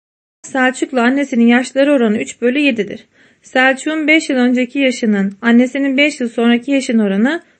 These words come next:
bir bölü dört olduğuna göre Selçuk bugün kaç yaşındadır? Şimdi arkadaşlar Selçuk'un yaşına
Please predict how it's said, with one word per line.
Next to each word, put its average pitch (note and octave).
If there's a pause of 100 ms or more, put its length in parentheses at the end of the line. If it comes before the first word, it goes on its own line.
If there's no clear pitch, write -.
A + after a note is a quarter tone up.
(140)
bir C4+
bölü B3+
dört C#4
olduğuna G3+
göre A#3 (280)
Selçuk C#4
bugün C4 (160)
kaç C#4
yaşındadır? G3+ (460)
Şimdi D4
arkadaşlar D4
Selçuk'un C4+
yaşına A3